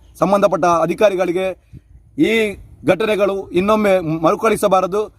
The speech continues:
ಅದೇ ರೀತಿಯಲ್ಲಿ ಯಾರು ತೀರಿ ಹೋಗಿದ್ದಾರೆ, ಯಾರು ತನ್ನ ಪ್ರಾಣವನ್ನು ಕಳ್ಕೊಂಡಿದ್ದಾರೆ,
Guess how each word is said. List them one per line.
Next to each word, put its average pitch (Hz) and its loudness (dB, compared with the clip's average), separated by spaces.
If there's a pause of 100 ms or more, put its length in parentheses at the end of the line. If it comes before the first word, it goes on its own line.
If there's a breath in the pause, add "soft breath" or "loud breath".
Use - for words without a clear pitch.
(180)
ಅದೇ 180 2
ರೀತಿಯಲ್ಲಿ 196 0
ಯಾರು 202 0 (240)
ತೀರಿ 247 -2
ಹೋಗಿದ್ದಾರೆ, 175 2
ಯಾರು 190 4
ತನ್ನ 196 -4
ಪ್ರಾಣವನ್ನು 196 2
ಕಳ್ಕೊಂಡಿದ್ದಾರೆ, 180 -2